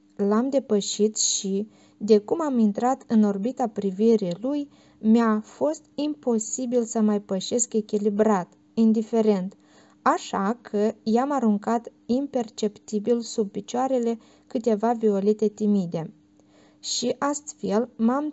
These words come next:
trezit brusc într-o situație bizară. Continuam să merg, fără să știu dacă vine în urma mea sau dacă poate o cotise pe vreo străduță sau dacă intrase pe vreo poartă.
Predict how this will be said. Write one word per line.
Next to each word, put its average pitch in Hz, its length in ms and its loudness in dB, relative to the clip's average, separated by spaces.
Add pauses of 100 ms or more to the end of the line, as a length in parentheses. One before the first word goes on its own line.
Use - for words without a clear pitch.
trezit 220 600 0 (100)
brusc 233 500 -2
într-o 220 300 2
situație 208 680 -2
bizară. 196 680 0 (460)
Continuam 247 680 2
să 262 200 -6
merg, 214 380 0 (140)
fără 240 420 -2
să 247 200 -2
știu 240 320 -4
dacă 208 560 0
vine 208 400 -2
în 247 160 2
urma 208 380 2
mea 196 300 -2 (340)
sau 311 220 0
dacă 277 340 0
poate 277 600 -2
o 254 160 2
cotise 247 580 -2
pe 226 220 0
vreo 220 300 0
străduță 220 800 -2
sau 254 240 -2
dacă 247 300 -2
intrase 240 680 0
pe 233 180 -4
vreo 220 240 0
poartă. 180 680 -4